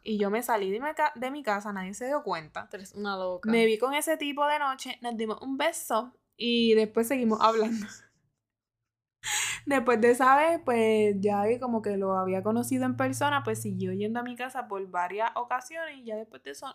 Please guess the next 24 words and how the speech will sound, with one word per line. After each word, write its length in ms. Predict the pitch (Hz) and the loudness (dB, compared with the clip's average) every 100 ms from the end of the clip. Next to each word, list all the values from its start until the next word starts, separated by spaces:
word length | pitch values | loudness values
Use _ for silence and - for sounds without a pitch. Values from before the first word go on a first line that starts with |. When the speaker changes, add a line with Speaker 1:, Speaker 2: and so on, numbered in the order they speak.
| 233 | -8
Speaker 1:
ni 100 | 226 | -6
me 80 | |
acuerdo 300 | 214 202 202 | -6 -6 -8
por 120 | 226 - | -10 -6
qué 60 | |
Speaker 2:
¿Y 40 | 226 | -4
tu 60 | |
Speaker 1:
dejamos 180 | 226 226 | 0 4
de 20 | 220 | 4
Speaker 2:
familia 160 | 214 233 | 6 6
Speaker 1:
hablar. 140 | 262 | 6
Speaker 2:
lo 20 | |
conoció? 560 | 285 294 294 302 254 180 180 _ _ | 2 -4 -6 -4 -4 -4 -10 _ _
Speaker 1:
Sí. 340 | - 240 214 - | -6 -4 -4 -4
Speaker 2:
<gasps> 420 | 320 392 381 285 - | -2 0 0 -4 0
¿Y 80 | 220 | 2
no 120 | 208 | 4
les 120 | 233 | 4
importaba 480 | 302 359 330 339 339 | 2 -2 2 2 2
que 80 | 311 | 2
fuera 220 | 311 311 | 0 2
mayor? 400 | 302 302 240 190 202 _ _ - | 2 2 0 -2 -12 _ _ -4
Speaker 1:
No. 240 | 233 214 _ _ _ _ _ - | -4 -4 _ _ _ _ _ -10
<laughs> 320 | - - | -6 0